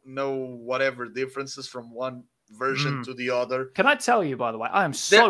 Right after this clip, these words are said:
Speaker 1: there,
Speaker 2: happy
Speaker 1: there,
Speaker 2: about that.
Speaker 1: yeah, so maybe they will do this for, you know, more titles or games. Like, you know, maybe they start to understand that, you know, doing version exclusives,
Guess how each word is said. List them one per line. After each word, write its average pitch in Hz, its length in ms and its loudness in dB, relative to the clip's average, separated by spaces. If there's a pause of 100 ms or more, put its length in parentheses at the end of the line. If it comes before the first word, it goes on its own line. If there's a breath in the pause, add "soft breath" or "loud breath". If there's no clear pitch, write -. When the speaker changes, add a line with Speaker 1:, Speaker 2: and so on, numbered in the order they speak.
Speaker 1:
there, 262 100 10
Speaker 2:
happy - 200 2
Speaker 1:
there, - 80 8
Speaker 2:
about 113 180 -4
that. 107 240 0 (120)
Speaker 1:
yeah, 214 280 6
so 202 280 2
maybe 233 400 -2
they 233 180 -2
will 220 240 -6
do 220 200 -8
this 208 320 0
for, 196 200 -2
you 190 120 -2
know, 180 240 -4
more 170 260 -2
titles 165 640 0
or 151 140 -4
games. 147 340 -8
Like, 156 200 -4
you 151 80 -10
know, 147 140 -6
maybe 151 280 -6
they 151 120 -6
start 147 360 -2
to 147 80 -6
understand 143 500 -6
that, 139 140 -8
you 139 80 -10
know, 139 240 -6
doing 135 340 -10
version 135 380 -8
exclusives, 131 800 -8